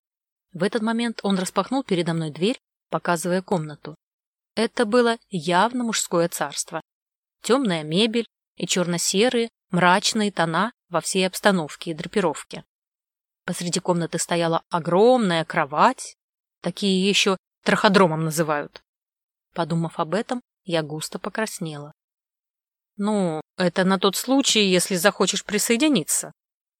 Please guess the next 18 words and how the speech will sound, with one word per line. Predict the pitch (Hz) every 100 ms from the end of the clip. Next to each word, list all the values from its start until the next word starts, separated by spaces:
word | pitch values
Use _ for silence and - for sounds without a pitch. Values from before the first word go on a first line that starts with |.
| _ _
растягивая | 180 170 - 170 147 156 156
губы | - 180 165
в | 165
ухмылке, | - 185 214 - 277 -
заявил | 175 165 147 160 160
Ник, | 156 226 - _ _ _
показывая | - 175 165 156 170 196
своё | - 208 214 _
истинное | 202 170 - 175 165 175
лицо. | 190 220 - - 165 _ _ _ _ _ _ _ -
Я | 185 190
закатила | 180 185 196 - 196 180
глаза | 180 185 175 226
и | 269
сложила | - 202 175 220 220
руки | 214 - 202
на | 202
груди. | 208 214 170 151